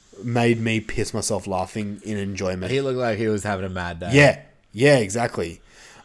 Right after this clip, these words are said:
Speaker 1: Um,
Speaker 2: He, he just, he just main evented fucking, like, night one. He comes out night two. It, it's that old fucking Austin versus Vince shit, even though Vince looks like a meaty skeleton.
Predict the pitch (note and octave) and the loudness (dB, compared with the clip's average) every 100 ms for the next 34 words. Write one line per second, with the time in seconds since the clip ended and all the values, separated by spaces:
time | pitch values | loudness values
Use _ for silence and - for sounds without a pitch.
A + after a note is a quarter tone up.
0 | _ A2+ G#2+ G#2 A2 C#3+ - D#3 C#3 F3 | _ -2 -2 -2 -4 -6 -6 -8 -6 -8
1 | - - B2+ D3 G#3+ G#3 G3 F#3 F3 D#3+ | -8 -16 -14 -8 -8 -6 -6 -4 -2 0
2 | D#3+ D#3 - D#3 - C3+ C3 F#2 A#2 A2 | 0 -2 -4 -6 -4 -8 -8 -10 -10 -8
3 | D3+ D#3+ D3+ B2 B2+ B2 A#2+ B2+ - - | -8 -8 -8 -8 -8 -8 -10 -12 -18 -20
4 | _ _ A#2+ - D#3+ D#3+ C#3+ C#3 B2+ B2+ | _ _ -18 -8 -6 -6 -4 -4 -4 -6
5 | - A2+ D3 C3+ - C3 A2+ A2+ A2+ A#2 | -6 -6 -4 -6 -8 -6 -4 -2 -4 -6
6 | B2 _ _ _ _ - - G2 - G#2 | -10 _ _ _ _ -20 -20 -20 -16 -12
7 | G2 - G2+ F#2+ - G#2 G2+ - A2+ B2 | -12 -10 -10 -10 -8 -8 -8 -4 -2 -2
8 | B2 - B2+ - B2 - G#2+ B2 - C3 | -4 -6 -6 -6 -8 -4 -4 -4 -8 -10
9 | B2 A#2 A2 A2 - F#2 E2+ - B2 B2+ | -10 -6 -4 -4 -8 -12 -14 -10 -8 -8
10 | C3 - C#3+ C3 C3 - A2+ B2 A#2 G#2+ | -10 -10 -6 -4 -6 -6 -8 -6 -8 -8
11 | G2 G#2+ G#2+ - A2 - G#2+ G2 F#2 F#2+ | -6 -8 -8 -10 -10 -8 -8 -6 -8 -6
12 | G2+ G#2 F2 - - G2 A2 - A2+ A2 | -4 -6 -8 -10 -8 -6 -6 -6 -8 -10